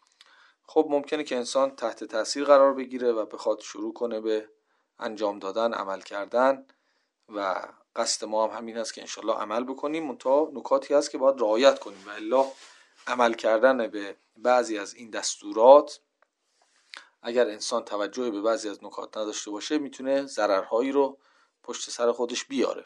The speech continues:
حتی ممکنه بیماری‌هایی. بگذریم. حالا بالاخره اون نکته‌ای که می‌خوایم مطرح کنیم، ارتباط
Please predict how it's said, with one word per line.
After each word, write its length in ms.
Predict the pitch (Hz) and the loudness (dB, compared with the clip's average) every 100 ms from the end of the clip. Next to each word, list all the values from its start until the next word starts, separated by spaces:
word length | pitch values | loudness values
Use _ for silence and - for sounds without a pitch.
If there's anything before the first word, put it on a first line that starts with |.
| _ - | _ -16
حتی 220 | 120 117 | -10 -8
ممکنه 340 | 104 90 113 | -8 -12 -14
بیماری‌هایی. 680 | 104 104 95 92 87 101 - _ _ _ - - _ _ | -14 -10 -8 -8 -8 -8 -8 _ _ _ -20 -20 _ _
بگذریم. 420 | 175 143 107 - - | 0 2 2 0 -2
حالا 240 | 131 165 | 6 8
بالاخره 360 | 208 135 143 165 | 8 6 6 4
اون 180 | 170 | 4
نکته‌ای 280 | 143 - 151 | -2 -4 -6
که 100 | 151 | -6
می‌خوایم 260 | 123 123 117 | -8 -8 -6
مطرح 320 | 110 - 110 | -6 -6 -8
کنیم، 400 | - 120 160 180 _ | -6 -8 -8 -10 _
ارتباط 800 | 120 110 - 117 113 151 139 - | -8 -8 -8 0 8 8 8 2